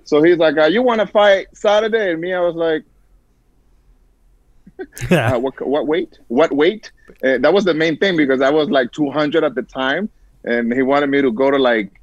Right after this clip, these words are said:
Speaker 1: really low to, and I didn't know how to cut weight like that. But yeah, that's how I started, and then it just, it, it just went on. You know, I really enjoyed it. You know, for a few years I did it. Then my little guy was born.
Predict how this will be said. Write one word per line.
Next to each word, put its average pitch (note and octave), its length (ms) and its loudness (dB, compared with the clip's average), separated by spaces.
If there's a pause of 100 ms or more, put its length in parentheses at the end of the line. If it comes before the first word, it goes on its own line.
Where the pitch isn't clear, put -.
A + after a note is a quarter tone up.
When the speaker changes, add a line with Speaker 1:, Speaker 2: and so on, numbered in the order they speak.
(160)
Speaker 1:
really C3 400 2
low B2+ 320 2
to, C#3+ 240 -2
and A#2+ 180 2
I C3 80 2
didn't C#3 140 0
know C3+ 100 0
how D3 60 2
to C3+ 120 0
cut C#3 240 -2
weight C3 200 0
like D3 180 0
that. E3 160 0
But C#3+ 140 0
yeah, B3+ 120 2
that's G3+ 200 2
how G3+ 80 2
I F#3 100 2
started, G3+ 440 0
and D#3 140 -4
then G#3+ 180 0
it G3+ 140 0
just, F#3+ 260 0 (720)
it, - 200 -10
it E3+ 60 0
just E3 220 -2
went D#3+ 200 -4
on. D#3 320 -2
You C#3+ 100 -2
know, C#3+ 140 -2
I C#3+ 100 0
really C#3+ 400 -2
enjoyed C3 420 -2
it. C3+ 180 0 (300)
You C3 140 -6
know, B2+ 140 -2
for A#2 220 -2
a A#2 60 -4
few C3 160 -4
years C3+ 320 2
I B2 120 2
did A#2+ 260 0
it. B2 180 0 (460)
Then C3 220 -2
my C3 80 0
little E3 260 2
guy D#3 160 2
was D3 220 0
born. C3 500 -2